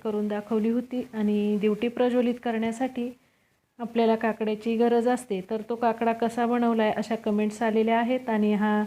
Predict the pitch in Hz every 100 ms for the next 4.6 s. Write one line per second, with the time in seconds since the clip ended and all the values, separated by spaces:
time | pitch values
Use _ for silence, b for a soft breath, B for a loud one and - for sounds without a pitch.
0 | 214 B B B 220 220 226 226 240 226
1 | 226 220 220 226 240 220 180 202 196 226
2 | 226 220 220 220 226 226 240 254 247 226
3 | - 208 214 208 214 196 214 214 254 247
4 | 240 190 160 156 147 156